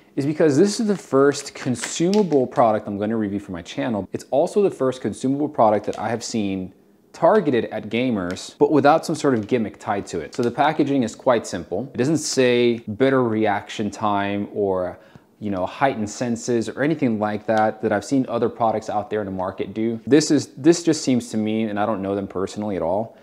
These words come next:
but this just seems to me like a company that got together that was made by gamers and that loved coffee, and it said, "Hey, let's, let's slap, uh,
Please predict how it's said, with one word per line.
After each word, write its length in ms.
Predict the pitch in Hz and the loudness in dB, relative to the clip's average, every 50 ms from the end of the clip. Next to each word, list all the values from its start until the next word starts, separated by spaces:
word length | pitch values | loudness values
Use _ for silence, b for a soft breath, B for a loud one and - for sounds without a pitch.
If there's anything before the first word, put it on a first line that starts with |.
| B B B B B _ | B B B B B _
but 180 | - 110 104 135 | -2 0 4 4
this 100 | 165 160 | 2 2
just 140 | 175 156 | 2 0
seems 160 | 165 156 151 - | 0 -2 0 2
to 80 | 131 | 2
me 160 | 135 135 135 | 2 4 6
like 240 | 131 123 113 - - | 6 4 4 2 2
a 220 | 107 104 101 95 - | 2 2 2 0 0
company 360 | - 123 120 120 127 120 117 | -2 -4 -2 0 -2 -2 0
that 140 | 101 98 95 | -2 0 0
got 180 | 113 117 117 | 0 -2 -2
together 600 | - 104 95 110 107 107 113 113 113 113 113 B B B B B _ | -4 -4 -2 0 0 2 2 2 0 0 -2 B B B B B _
that 80 | - 98 | -4 -4
was 160 | 95 95 104 | -4 -2 -4
made 240 | 104 107 107 120 110 | -4 -4 -2 -2 0
by 160 | 110 104 104 | 0 0 0
gamers 440 | 92 98 101 104 107 113 117 110 - | 0 -2 -4 -4 -2 -2 -2 -4 -4
and 80 | 107 95 | -6 -6
that 140 | 85 - - | -6 -6 -4
loved 220 | 110 113 107 - | -6 -6 -6 -4
coffee, 340 | - 117 107 123 127 - 135 | -2 0 0 0 0 -2 -4
and 80 | 117 104 | -4 -4
it 80 | 98 | -4
said, 140 | - 101 101 | -6 -6 -4
"Hey, 160 | 120 117 104 | -2 -2 -2
let's, 160 | 98 107 - - - | -2 -4 -10 -10 -6
let's 180 | 117 120 113 - | -6 -6 -6 -4
slap, 320 | - 135 131 131 131 - | 0 2 2 2 2 2
uh, 340 | 117 107 104 101 95 92 101 | 2 2 4 4 2 0 -2